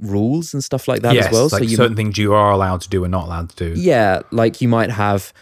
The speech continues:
Speaker 1: "Well, I want to speed run this game, but I want to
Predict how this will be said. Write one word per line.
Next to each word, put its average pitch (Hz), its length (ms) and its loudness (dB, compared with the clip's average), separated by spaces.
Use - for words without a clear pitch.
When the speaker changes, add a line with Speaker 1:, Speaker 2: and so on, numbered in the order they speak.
Speaker 1:
"Well, 107 520 4
I 110 360 2
want 101 260 -2
to - 160 -8
speed 104 340 -4
run 95 400 -2
this 98 200 -6
game, 127 340 0
but - 160 0
I 104 140 2
want 101 240 -4
to 95 360 -2